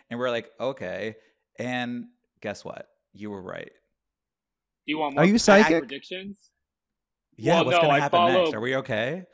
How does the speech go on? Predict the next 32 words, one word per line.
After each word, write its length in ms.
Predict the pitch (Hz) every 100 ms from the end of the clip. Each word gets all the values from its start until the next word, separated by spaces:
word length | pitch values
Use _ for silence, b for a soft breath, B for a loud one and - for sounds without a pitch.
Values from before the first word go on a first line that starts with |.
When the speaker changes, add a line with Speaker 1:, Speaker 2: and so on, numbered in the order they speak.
| _ _ _ _
Speaker 2:
I 120 | 143 147
follow 260 | 160 170 175 -
political 400 | 143 151 - 147
news 400 | 131 127 123 -
and 280 | 135 120 117
science 440 | - 131 127 120 -
news, 320 | 110 104 104
and 240 | 110 104 110 _ _
there's, 400 | 123 120 113 - _ _ -
thanks 260 | 139 139 -
to, 100 | 143
like, 200 | 131 -
computers 460 | 123 - 123 127 110
now, 200 | 110 110
there's, 200 | 110 113
like, 140 | 113
so 200 | - 120
many 200 | 120 113 127
A 140 | 110
I 160 | 107 110
models 380 | 120 120 117
of 100 | 123
everything. 500 | 127 135 131 147 156 156 _ _ _
So 380 | - 123 117 120
it, 160 | 131 120
it's 200 | 123 -
really, 380 | 143 190 180 135
like, 240 | 123 117 -
down 240 | 131 123
to 100 | 113
a 60 | 107
science. 460 | 123 117 104 _